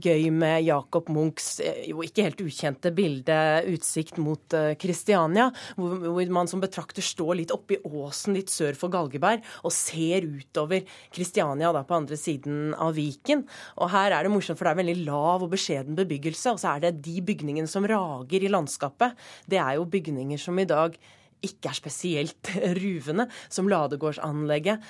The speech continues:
og Oslo Hospital kirke, og selvfølgelig Domkirken og Akershus festning, som fremdeles er, eh, store, flotte bygg, da. Men det er, og det er jo morsomt å se også at under disse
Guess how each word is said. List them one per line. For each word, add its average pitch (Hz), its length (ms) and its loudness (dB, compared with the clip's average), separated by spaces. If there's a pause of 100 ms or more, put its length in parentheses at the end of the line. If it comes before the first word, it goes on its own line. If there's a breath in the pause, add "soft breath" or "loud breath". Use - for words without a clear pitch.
(220 loud breath)
og 156 240 0
Oslo 147 300 -8
Hospital 147 500 -2
kirke, 143 420 -4 (300 loud breath)
og 156 80 -4
selvfølgelig 147 320 -2
Domkirken 135 800 -6
og 139 140 0
Akershus - 400 -10
festning, 135 340 -8
som 131 160 -8
fremdeles 131 540 -8
er, 123 180 -12
eh, 131 160 -6
store, 131 320 -10 (320)
flotte - 400 -6
bygg, 147 300 -6
da. - 20 -14 (400 loud breath)
Men 208 160 2
det 214 80 8
er, 208 220 0 (100)
og 202 80 4
det 214 80 6
er 208 80 4
jo 233 60 2
morsomt 196 260 -2
å - 0 -
se 190 160 0
også 180 220 0
at - 60 -18 (120)
under 175 480 0
disse 190 380 -4